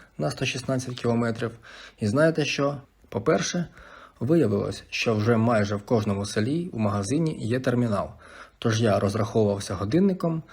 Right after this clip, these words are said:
це доволі круто і зручно. По-друге, стосовно навігації, трек маршруту ми загрузили заздалегідь. Годинник можна закріпити на таку спеціальну штуку, і мені взагалі не потрібно було доставати телефон, слідкувати за маршрутом,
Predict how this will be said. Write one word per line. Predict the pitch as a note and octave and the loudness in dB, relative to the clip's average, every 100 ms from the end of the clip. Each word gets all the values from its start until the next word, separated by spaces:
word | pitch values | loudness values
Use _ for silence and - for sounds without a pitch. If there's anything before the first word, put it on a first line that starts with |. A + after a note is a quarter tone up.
| - - | -20 -16
це | - D#3+ | -2 2
доволі | D3+ D3 D3 | 4 6 4
круто | C#3 D3 D3 | 4 2 2
і | C#3+ C#3 | 2 0
зручно. | C#3+ C#3 C3+ C#3 C3+ - | 2 2 0 -2 -4 -4
По-друге, | A2+ G#2 E3 E3 E3+ - | -2 2 4 4 0 -2
стосовно | - A#2+ C#3 B2 B2 | -8 -4 -2 0 2
навігації, | B2+ A2+ G#2 G2 - - - | 2 2 0 -2 -8 -12 -10
трек | - C3 C3+ | -2 0 0
маршруту | G#2+ G#2 - F#3 G3+ F3+ A2 | 0 0 0 0 0 -2 0
ми | C3+ | 0
загрузили | D3 G#2+ A2+ A#2+ C#3+ - | 0 0 0 2 2 2
заздалегідь. | A2 A2 A2+ G2+ G#2 - - - | 0 2 2 2 -2 -10 -16 -6
Годинник | A2 A2+ F3 G3 F3+ | 0 4 6 4 2
можна | A#2 A2+ A2 G#2 | 0 2 2 0
закріпити | G2+ - A#2 A2+ G#2 | -2 -8 -6 -4 -2
на | G#2 | -2
таку | G#2 - | -2 -6
спеціальну | G#2+ A2+ A2 G#2 G2+ | -8 -6 -2 0 -2
штуку, | G2 B2+ - F#3 - _ - - - - - - - | -6 -6 -4 -4 -6 _ -20 -20 -20 -20 -20 -14 0
і | C3 | 4
мені | C3+ C#3+ | 4 4
взагалі | B2+ C3 D3 G#2+ | 4 2 2 2
не | G2 | 2
потрібно | G#2+ A#2 G2+ G2+ | 0 0 2 2
було | G2+ G2+ | 2 2
доставати | G2+ - G#2 G2 G#2 | -2 0 2 2 0
телефон, | G2+ G2+ G2+ D3 E3+ D#3 | 0 0 0 0 0 -2
слідкувати | - - A2 - G#2+ G#2 G2+ | -8 -8 -6 -2 -2 -2 -2
за | G2 | -4
маршрутом, | F#2+ - A#2 C#3+ C#3+ | -4 -4 -2 -2 -4